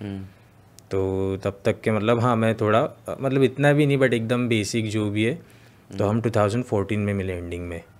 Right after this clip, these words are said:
Speaker 1: हम्म।
Speaker 2: फिर हमारे दोस्त वोस्त बने कुछ, like, वही जो बोलते हैं ना अपन, अट्रैक्ट कर रहे चीज़ें, तो हम, हमको सवाल के जवाब चाहिए थे, हमको लोग मिलते गए।
Speaker 1: हम्म।
Speaker 2: तो हमारे कुछ दोस्त थे उधर के, तो, like, भरत वरत, भरत करके एक डांसर है बहुत
Speaker 1: हम्म।
Speaker 2: अच्छा,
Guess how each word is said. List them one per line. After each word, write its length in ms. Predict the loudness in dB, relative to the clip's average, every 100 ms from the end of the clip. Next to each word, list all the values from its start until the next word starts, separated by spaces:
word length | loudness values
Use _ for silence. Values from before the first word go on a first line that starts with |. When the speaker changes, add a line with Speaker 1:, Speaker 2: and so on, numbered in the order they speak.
| -16 -12
Speaker 1:
हम्म। 160 | -12 -8
Speaker 2:
फिर 140 | -4 0
हमारे 460 | 2 2 2 2
दोस्त 380 | 0 -2 -2 -4
वोस्त 260 | -2 -4 -6 -4
बने 240 | -2 0
कुछ, 240 | -2 -4 0
like, 220 | 0 0 -6 -2
वही 260 | 2 2
जो 180 | 2 0
बोलते 320 | -2 -4 -2
हैं 80 | -2
ना 120 | -2
अपन, 480 | -2 -4 -6 -8 -8
अट्रैक्ट 440 | -6 0 2 2 -2
कर 120 | -2
रहे 220 | 2 0
चीज़ें, 500 | 0 -6 -2 -2 -2 -6 -16 -6
तो 100 | -2
हम, 280 | -2 -4 -6
हमको 280 | -6 -2 -2
सवाल 320 | 2 4 4
के 120 | 2
जवाब 340 | 0 2 0 0
चाहिए 300 | -4 0 0 2
थे, 60 |
हमको 260 | 0 0 -2
लोग 200 | 0 0
मिलते 360 | -2 -2 -2
गए। 180 | -2 -2 -8 -20 -12
Speaker 1:
हम्म। 220 | -10 -10 -12 -18 -20 -20 -8
Speaker 2:
तो 80 | -4
हमारे 360 | 0 2 2
कुछ 220 | 0 -2 -2
दोस्त 460 | 0 0 -2 -2
थे 80 | 0
उधर 280 | 2 0 0
के, 160 | -2
तो, 240 | 0 0 0
like, 260 | 0 0
भरत 320 | 0 0 0 0
वरत, 460 | 0 -2 -6 -8 -4
भरत 300 | -4 -4 -4
करके 240 | -4 -2
एक 100 | -2
डांसर 440 | -4 -4 -2 0
है 160 | 0 -4 -10 -8
बहुत 180 | -6 -4
Speaker 1:
हम्म। 100 | -6
Speaker 2:
अच्छा, 280 | -4 -4